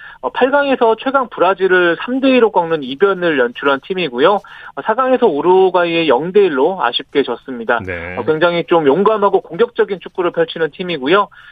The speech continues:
Speaker 1: 어, 특히 브라질전에서 결승골을 터뜨렸던 트루지만 선수가 또 경계 대상으로 꼽힙니다.
Speaker 2: 네. 자, 이 선수 시절 샤프라고 불렸던 김은중 감독의 리더십이 조명받고 있죠?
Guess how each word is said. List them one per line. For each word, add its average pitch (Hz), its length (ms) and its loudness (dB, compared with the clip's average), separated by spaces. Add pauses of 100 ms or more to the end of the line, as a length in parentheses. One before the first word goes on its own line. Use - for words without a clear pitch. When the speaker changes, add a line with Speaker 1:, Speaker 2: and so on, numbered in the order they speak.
Speaker 1:
어, 143 100 -8
특히 - 200 -2
브라질전에서 214 720 2
결승골을 202 560 0
터뜨렸던 196 800 0
트루지만 240 560 0
선수가 165 640 -2 (220)
또 - 80 -10
경계 165 300 0
대상으로 123 380 -4
꼽힙니다. 110 540 -10
Speaker 2:
네. 90 260 -10 (400)
자, 110 180 -8
이 127 80 -4
선수 170 320 -2
시절 175 540 2
샤프라고 196 560 -4
불렸던 185 560 -2
김은중 180 500 0
감독의 160 380 -2
리더십이 135 640 -2
조명받고 127 560 -2
있죠? 185 320 -6